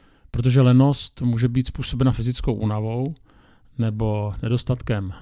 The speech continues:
motivace, kdežto prokrastinace je úmyslné oddalování úkolů.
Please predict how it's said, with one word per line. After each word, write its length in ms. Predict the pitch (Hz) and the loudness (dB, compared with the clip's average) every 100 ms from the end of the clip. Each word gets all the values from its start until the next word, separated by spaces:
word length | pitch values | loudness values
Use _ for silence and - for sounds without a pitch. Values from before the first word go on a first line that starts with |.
| - | -12
motivace, 800 | 110 107 117 107 104 - 104 127 - _ _ _ _ _ _ _ _ _ | -6 -4 -2 -4 -4 -6 -4 -4 -8 _ _ _ _ _ _ _ _ _
kdežto 320 | - 123 - 117 | -4 -2 0 2
prokrastinace 1000 | - 120 160 - 131 123 - - 107 107 | 2 2 0 2 2 0 0 -4 -2 0
je 140 | 113 | -2
úmyslné 500 | 143 131 - 113 101 | 2 0 0 -2 -4
oddalování 600 | 95 101 98 101 101 104 | -4 -4 -4 -4 -4 -4
úkolů. 360 | 98 - 92 | -6 -8 -8